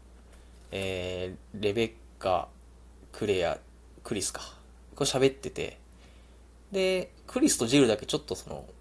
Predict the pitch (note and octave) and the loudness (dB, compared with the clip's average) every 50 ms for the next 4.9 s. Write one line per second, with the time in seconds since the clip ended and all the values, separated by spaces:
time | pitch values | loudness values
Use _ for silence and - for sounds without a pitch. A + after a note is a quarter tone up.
0 | - - A#2+ A#2 A#2 A2+ A#2+ - - A#2 A2 - A#2+ A#2 A2+ G2 F#2 - - - | -10 -4 0 0 0 0 0 2 2 2 2 2 0 0 0 0 -2 -4 -6 -10
1 | - - - - - - G#2+ G#2 - - - B2+ G#2+ G#2 G2 F#2+ F#2 G2 F#2+ G2+ | -10 -8 -6 -6 -2 -2 -2 -2 -2 -2 0 0 0 0 -2 -6 -6 -6 -8 -8
2 | G#2+ - G#2 F#2+ G2 F#2+ G2 G2+ G#2 F#2+ F2 - - - - - - - - - | -8 -8 -8 -8 -8 -4 -2 0 0 0 -2 -6 -12 -20 -20 -20 -20 -20 -20 -20
3 | - - - - - - - - - - - - - - - - - - - - | -20 -20 -20 -20 -20 -20 -20 -20 -20 -20 -20 -20 -20 -20 -20 -20 -16 -12 -10 -10
4 | - - - - G#2+ G2+ G2+ F#2 F#2 F2 F2+ - - - - D#3+ D#3+ | -10 -10 -8 -6 -4 -4 -4 -4 -6 -8 -10 -12 -12 -4 -2 -2 -2